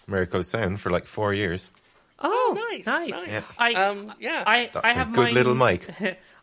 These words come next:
Speaker 3: I
Speaker 2: have
Speaker 3: like
Speaker 2: mine
Speaker 3: it a
Speaker 2: through an
Speaker 3: lot.
Speaker 2: X L R mix board at the second, so I can at least, if I need to cough, like, just lower down this dial a bit. And
Speaker 3: Oh,
Speaker 2: back
Speaker 3: that's quite
Speaker 2: up.
Speaker 3: good. Oh, that's good, that.
Speaker 2: Yeah, I got a
Speaker 3: Oh,
Speaker 2: little,
Speaker 3: that's
Speaker 2: little
Speaker 1: Laura,
Speaker 2: mixing
Speaker 1: you
Speaker 2: dial.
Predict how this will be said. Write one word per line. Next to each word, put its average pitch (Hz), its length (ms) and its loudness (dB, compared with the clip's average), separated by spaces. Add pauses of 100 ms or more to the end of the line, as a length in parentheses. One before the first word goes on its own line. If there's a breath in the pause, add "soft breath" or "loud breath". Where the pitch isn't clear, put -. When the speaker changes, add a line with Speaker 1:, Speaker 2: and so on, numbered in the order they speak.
Speaker 3:
I 214 100 4
Speaker 2:
have 240 120 2
Speaker 3:
like 202 80 -2
Speaker 2:
mine 220 180 -2
Speaker 3:
it 220 60 -2
a - 20 -4
Speaker 2:
through 214 160 0
an 202 80 0
Speaker 3:
lot. 202 100 0
Speaker 2:
X - 140 -8
L 196 100 0
R 185 140 2
mix 180 260 -6
board 185 280 0
at 185 100 -4
the 190 80 -8
second, 196 340 -2
so 196 140 -2
I 180 80 2
can 180 180 -6
at 175 80 -6
least, 160 220 -4
if 151 80 -6
I 160 80 0
need 151 180 -6
to 156 60 -8
cough, 151 260 -4
like, 143 260 -4 (280 loud breath)
just 143 320 -6
lower 131 400 -8
down 160 320 -18
this 185 180 -20
dial 208 460 -20
a 170 160 -20
bit. 160 100 -20 (1000)
And 202 80 -10
Speaker 3:
Oh, 254 120 -4
Speaker 2:
back 233 80 -6
Speaker 3:
that's 254 160 -16
quite 240 180 -8
Speaker 2:
up. 233 380 -8 (400)
Speaker 3:
good. - 80 -20 (240)
Oh, 311 180 -4
that's 381 160 -8
good, 453 380 -4
that. 453 320 -6 (400)
Speaker 2:
Yeah, 285 180 0
I 262 80 2
got 240 180 2
a - 20 0
Speaker 3:
Oh, - 20 0
Speaker 2:
little, 247 220 2
Speaker 3:
that's 247 160 0
Speaker 2:
little 90 140 2
Speaker 1:
Laura, 113 160 4
Speaker 2:
mixing - 160 2
Speaker 1:
you 92 80 0
Speaker 2:
dial. 104 280 4